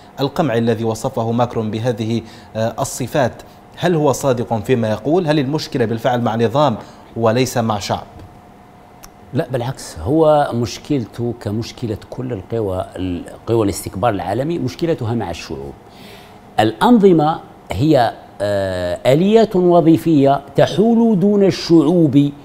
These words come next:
Speaker 2: ودون حريتهم. حرية الشعوب هذه تكون بالأساس التحرر من ربقة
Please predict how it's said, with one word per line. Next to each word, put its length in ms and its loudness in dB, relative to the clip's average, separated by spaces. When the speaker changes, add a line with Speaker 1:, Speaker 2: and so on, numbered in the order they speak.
Speaker 2:
ودون 460 6
حريتهم. 800 2
حرية 340 4
الشعوب 480 2
هذه 380 4
تكون 640 6
بالأساس 800 4
التحرر 580 -2
من 220 6
ربقة 340 4